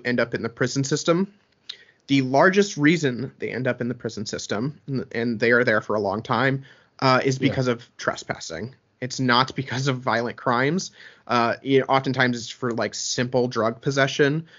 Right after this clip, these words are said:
Speaker 1: 'cause we also have a problem with that in this country. Um,
Speaker 2: Yeah.
Speaker 1: but yeah,
Speaker 2: Yeah.
Speaker 1: the, the,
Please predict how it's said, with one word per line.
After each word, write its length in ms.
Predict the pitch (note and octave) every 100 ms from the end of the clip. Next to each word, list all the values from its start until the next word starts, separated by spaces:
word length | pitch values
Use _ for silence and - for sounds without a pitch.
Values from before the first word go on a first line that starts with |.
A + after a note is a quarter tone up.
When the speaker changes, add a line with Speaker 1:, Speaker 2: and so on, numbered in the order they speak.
| - _
Speaker 1:
'cause 300 | - G#2+ - _
we 100 | -
also 220 | F#2+ G#2+ A#2+
have 160 | B2+
a 40 | B2
problem 260 | C#3 C3
with 100 | C3+
that 160 | C#3+ C#3
in 80 | C#3
this 100 | C3+
country. 480 | D3 C#3+ D3+ D3 - _ -
Um, 480 | B2 B2 A#2+ A#2+ -
Speaker 2:
Yeah. 80 | F#2+ - _ _ _
Speaker 1:
but 80 | D3+
yeah, 140 | G#3
Speaker 2:
Yeah. 60 | C#3+
Speaker 1:
the, 300 | G2+ C3+ C3+
the, 280 | C#3+ C#3 C3+